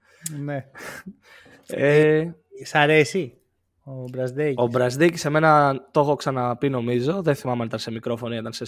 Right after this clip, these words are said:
Speaker 2: space. Μ' αρέσει. Μ' αρέσει αρκετά σαν παίχτης. Ε, ειδικά η χρονιά του πέρυσι, το takeover που έκανε μετά τον τραυματισμό του Evans για τη Ζάλγκιρις, έδειξε πολλά για το τι παίχτη μιλάμε. Ότι βγήκε μπροστά όταν τον χρειάστηκε η ομάδα του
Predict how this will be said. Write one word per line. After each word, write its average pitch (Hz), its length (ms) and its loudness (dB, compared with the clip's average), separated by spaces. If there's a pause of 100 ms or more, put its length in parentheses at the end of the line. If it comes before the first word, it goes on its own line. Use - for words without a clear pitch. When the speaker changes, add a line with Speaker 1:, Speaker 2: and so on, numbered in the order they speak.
(100)
Speaker 2:
space. 123 400 -8 (180)
Μ' 143 140 0
αρέσει. 143 560 2 (420)
Μ' - 80 -8
αρέσει 131 240 0
αρκετά 131 320 -2
σαν 120 160 -6
παίχτης. 110 520 -6 (600)
Ε, 139 720 2 (120)
ειδικά 147 400 6
η 151 40 8
χρονιά 143 420 4
του 151 120 -6
πέρυσι, 139 600 2
το 131 200 -2
takeover 143 460 0
που - 80 -2
έκανε 139 340 0
μετά 127 220 -4
τον 135 100 -8
τραυματισμό 131 400 -2
του 127 240 -4
Evans 127 320 -6 (440)
για 135 200 -2
τη 131 100 -2
Ζάλγκιρις, 131 680 -2
έδειξε 135 320 -4
πολλά 127 280 -2
για 123 120 -4
το 110 420 -12 (480)
τι 139 100 -8
παίχτη 123 320 -6
μιλάμε. 110 540 -8 (580)
Ότι 123 240 -6
βγήκε 127 280 -6
μπροστά 127 300 -4
όταν 123 240 -4
τον 117 120 -8
χρειάστηκε 123 440 -6
η - 20 -2
ομάδα 120 340 -4
του 113 340 -8